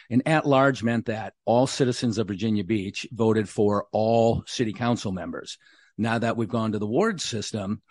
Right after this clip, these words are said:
you can only vote for the councilman in your district, in your district, obviously defined by where you live.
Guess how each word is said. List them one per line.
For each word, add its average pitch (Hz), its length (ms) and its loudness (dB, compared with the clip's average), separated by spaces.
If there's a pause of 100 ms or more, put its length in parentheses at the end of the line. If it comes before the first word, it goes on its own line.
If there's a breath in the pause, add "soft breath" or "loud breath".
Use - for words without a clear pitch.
(460 soft breath)
you 123 140 6
can 127 300 4
only 131 360 4
vote 113 380 -2
for 110 540 -2
the 104 100 -6
councilman 107 800 -4
in 107 220 -4
your 98 240 -6
district, 120 680 -6
in 110 220 -4
your 101 100 -8
district, 110 480 -6 (100)
obviously 101 440 -10
defined 101 400 -8
by 95 100 -8
where 98 220 -4
you 95 200 -6
live. 101 320 -4